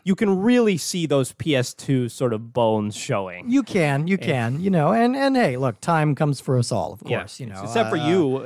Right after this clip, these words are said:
Speaker 1: Eternal Immortal
Speaker 2: d-, d-,
Speaker 1: Gollum.
Speaker 2: sure, yeah, oh, that's true,
Speaker 1: <laughs> Yeah.
Speaker 2: that's true. God, when will I die? Oh, jeez, uh, so frustrating. I'm gonna need to get a whole new video game system. Uh,
Speaker 1: <laughs>
Speaker 2: terrible. Um, yeah, yeah, uh, so th-,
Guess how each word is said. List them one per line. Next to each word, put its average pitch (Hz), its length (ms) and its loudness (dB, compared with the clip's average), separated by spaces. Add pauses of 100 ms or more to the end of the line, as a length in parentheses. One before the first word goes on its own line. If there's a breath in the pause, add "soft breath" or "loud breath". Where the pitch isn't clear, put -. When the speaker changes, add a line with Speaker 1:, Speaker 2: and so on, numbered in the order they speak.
(160)
Speaker 1:
Eternal 143 480 0
Immortal 131 380 2
Speaker 2:
d-, - 60 -8
d-, 123 60 2
Speaker 1:
Gollum. 117 300 4
Speaker 2:
sure, 226 320 0
yeah, 180 160 0
oh, 180 120 2
that's 185 220 2
true, 170 220 0
Speaker 1:
<laughs> - 20 -2
Yeah. 135 60 -2
Speaker 2:
that's 143 180 0
true. 147 200 -2
God, 185 360 2
when 127 160 -10
will 107 140 -10
I 92 100 -14
die? 98 400 -6
Oh, 175 280 2
jeez, 147 520 -2
uh, 147 240 0
so 151 220 -6
frustrating. 110 580 -6
I'm 113 100 -6
gonna 127 180 -2
need 131 100 0
to 117 80 -2
get 123 140 0
a 127 60 2
whole 147 220 0
new 151 160 -4
video 139 280 0
game 135 240 0
system. 131 680 -2
Uh, 175 40 -2
Speaker 1:
<laughs> 151 40 2
Speaker 2:
terrible. 95 360 -10 (600 loud breath)
Um, 180 800 2
yeah, 196 300 0
yeah, 185 220 -2
uh, 170 100 2
so 208 280 2
th-, 214 260 -8